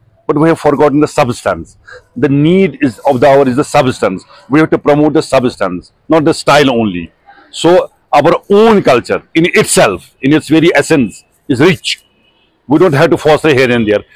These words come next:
And all the dimensions that we have that are sustainable for our life, they are all within this domain. So we don't need to go here and there.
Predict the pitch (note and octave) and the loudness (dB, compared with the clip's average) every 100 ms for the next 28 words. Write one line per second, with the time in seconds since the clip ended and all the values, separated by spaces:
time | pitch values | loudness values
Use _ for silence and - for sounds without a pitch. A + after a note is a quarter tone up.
0 | - C#3 D3+ D#3+ F3+ F#3+ F3+ C#3+ C#3+ D3 | -4 -2 0 2 2 4 2 2 2 2
1 | D3 D3 C3+ G#2+ _ _ - C3+ C3 C#3 | 0 -2 -2 -4 _ _ -2 -2 0 0
2 | A2 C3+ B2+ A2+ A#2 - _ C3 C3 - | 2 2 2 0 -6 -16 _ -2 -2 -4
3 | C3+ C3 B2+ B2 B2 A#2+ B2+ A#2 - - | -2 -2 0 0 0 2 2 2 -4 -16
4 | - _ A2 C#3 D#3 - D#3 D#3+ D#3 A#2+ | -20 _ -2 0 2 2 2 4 2 -2
5 | C3+ C#3+ B2+ B2 C3+ C3 A2 A#2 G2+ F2 | -2 0 -2 0 0 0 0 -2 -2 -6
6 | F2 _ _ C3 C3+ D3+ C#3+ D3 B2 C3+ | -10 _ _ -2 0 2 2 0 0 0
7 | B2 B2 A2 G2+ G2+ | 0 0 0 -2 -2